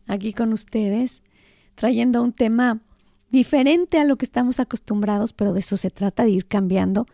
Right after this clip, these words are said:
y de hecho de poder ir evolucionando también en, en nuestra forma de convivir los martes. Y es precisamente este el tema que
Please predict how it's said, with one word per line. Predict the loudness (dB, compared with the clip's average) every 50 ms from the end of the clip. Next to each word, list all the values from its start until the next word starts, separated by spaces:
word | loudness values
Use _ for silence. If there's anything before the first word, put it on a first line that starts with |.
| _ -20 -20 -20 -20 -20 _ _ -6
y | -2 0 2 2
de | 4 4 2
hecho | 2 0 2 2 2 2 2 -2 -8 -14 -8
de | -4 -4 -4
poder | -4 -2 -2 -2 0 0 -2 -4 -6 -6
ir | -4 -4 -4 -4 -6 -12 _ _ _
evolucionando | -8 -6 -6 -6 -6 -6 -6 -4 -4 -4 -4 -4 -6 -6 -8 -8 -10 -6 -4 -4 -4 -2 -2 -4 -4 -6 -6 -8 -8 -10 -12 _ _ _ -20 -20 _ _ _ _
también | 0 0 2 2 2 2 2 2 2 2 0 -2 -4 _ _ _ _ _ _ _ -4
en, | -2 0 0 2 0 -2 -2 -6 _ -16 _ -4
en | -2 0 2 2 2
nuestra | 0 0 -2 -2 -2 0
forma | 0 2 2 2 2
de | 2 0 0
convivir | -2 -2 0 0 0 0
los | 0 0 0 0
martes. | 0 -2 -4 -6 -10 -20 -20 -20 _ _ _ _ _ _ _ _ _ _ _ _ _ _ _
Y | 0 2 2
es | 2 2
precisamente | 0 2 2 2 2 2 0 0 0 2 2 2 0 0 0 -4
este | -4 -4 -4 -6
el | -6 -6
tema | _ -4 -4 -2 -2 -2 -4 -4 _ _ _ _ _ _ _ _ _ -10
que | -6 -4 -2 -2 -2 -4 -6 -8